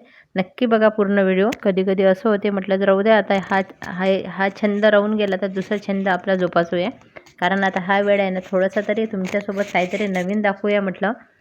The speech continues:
म्हणजे जेच माझे काम आहे ते. आणि आज दिनचर्याचा आजचा भाग तुम्हाला कसा वाटला ते पण सांगा. बघा, अशी चेन वगैरे सर्व लावून झालं होतं, पण नंतर ते चेन त्याच्यामध्ये टाकण्याच्याच कामामध्ये मला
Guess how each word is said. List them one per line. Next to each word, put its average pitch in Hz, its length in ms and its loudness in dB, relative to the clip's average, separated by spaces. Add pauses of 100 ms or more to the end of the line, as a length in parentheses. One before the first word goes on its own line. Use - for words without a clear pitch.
(220)
म्हणजे 175 200 -4
जेच 226 260 0
माझे 226 220 0
काम 196 240 0
आहे 190 200 -2
ते. 208 180 -6 (180)
आणि 170 240 -6
आज 170 180 -4 (260)
दिनचर्याचा 190 640 0
आजचा 175 240 -2
भाग 214 140 -2 (100)
तुम्हाला 214 220 0
कसा 214 220 -2
वाटला 214 220 0
ते 214 120 -4
पण 233 160 -2
सांगा. 220 260 -6 (400)
बघा, 208 220 0
अशी 214 180 -2
चेन 202 260 0
वगैरे 214 260 -2
सर्व 214 260 2
लावून 226 240 2
झालं 208 200 0
होतं, 190 180 0
पण 196 140 -4
नंतर 202 400 -2
ते 220 200 -2 (520)
चेन 214 260 2
त्याच्यामध्ये 220 400 0
टाकण्याच्याच 208 540 -4
कामामध्ये 208 480 -2
मला 202 180 0